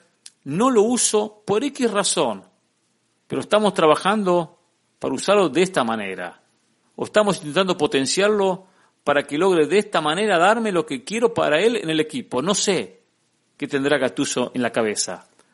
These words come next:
pero con lo que declaró lo está descartando. Le está haciendo la cruz, lo está dejando fuera. Cuando entendemos que es una gran inversión que hizo el conjunto napolitano, de cuarenta millones de euros, la contratación más cara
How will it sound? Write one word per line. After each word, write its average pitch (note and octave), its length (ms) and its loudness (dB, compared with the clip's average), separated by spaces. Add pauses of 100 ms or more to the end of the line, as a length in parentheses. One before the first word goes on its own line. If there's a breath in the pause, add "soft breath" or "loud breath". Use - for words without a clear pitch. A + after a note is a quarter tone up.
(180)
pero C3+ 220 0
con D3+ 140 4
lo D3+ 140 4
que D3+ 100 4
declaró C#3+ 400 4
lo G#3+ 80 2
está F#3 200 -2
descartando. B2 880 -4 (500)
Le C#3 60 -12
está F3 120 -4
haciendo E3+ 280 0
la B2+ 160 4
cruz, - 580 2 (600)
lo C#3 80 -10
está F#3+ 160 0
dejando D#3+ 340 -2
fuera. F#3 480 0 (1400)
Cuando D3 720 2 (420)
entendemos D3+ 880 0 (320)
que C3+ 80 -8
es - 120 -4
una C#3 140 -2
gran E3+ 220 2
inversión D3 480 0
que - 140 -2
hizo F3+ 200 2
el C3 80 -2
conjunto A#2+ 480 -6
napolitano, G#2+ 840 -6 (120)
de B2+ 240 -2
cuarenta C3+ 520 2
millones B2 380 0
de B2 80 2
euros, D3 320 4
la B2+ 180 0
contratación B2+ 580 -4
más B2+ 180 0
cara A#2 680 0